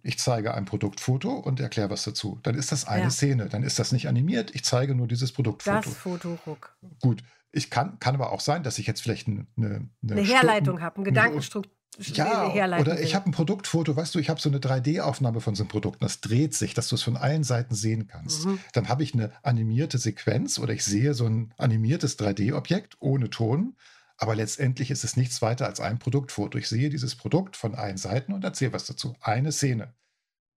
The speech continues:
Speaker 1: Dann kann es sein, dass ich einen besonderen Appell loswerden möchte, dass ich also jetzt mit einem bestimmten Punkt oder Gedanken oder in einer Zusammenfassung mich direkt nochmal ans Publikum wende.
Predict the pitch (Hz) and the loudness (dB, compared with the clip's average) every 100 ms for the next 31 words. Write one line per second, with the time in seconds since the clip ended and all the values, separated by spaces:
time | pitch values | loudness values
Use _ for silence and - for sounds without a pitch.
0 | _ 254 226 - 165 147 120 110 139 190 | _ 0 0 -2 -2 0 0 2 0 -2
1 | - _ _ 143 131 151 - - _ _ | -8 _ _ -2 0 -2 -4 -14 _ _
2 | 143 147 147 143 170 175 160 147 - 226 | 0 2 0 0 0 0 0 -2 2 2
3 | 135 113 - 117 - 98 92 95 - 110 | 2 -2 0 0 0 0 0 -4 -2 -2
4 | 113 - 151 127 127 - 139 139 131 - | -2 -4 -4 0 -2 0 0 0 0 0
5 | 196 - 185 185 196 - - 165 190 190 | 0 2 0 2 0 -6 0 2 2 0
6 | 127 117 127 143 190 180 180 113 107 107 | -2 0 0 0 -2 -4 -2 -2 -2 -2
7 | 101 - 113 156 - 170 143 143 127 156 | -2 -2 0 0 0 -2 0 0 0 -2
8 | 160 190 139 131 147 - 139 120 101 95 | -2 0 0 0 0 -2 -2 -2 -2 0
9 | 92 123 214 | 2 2 0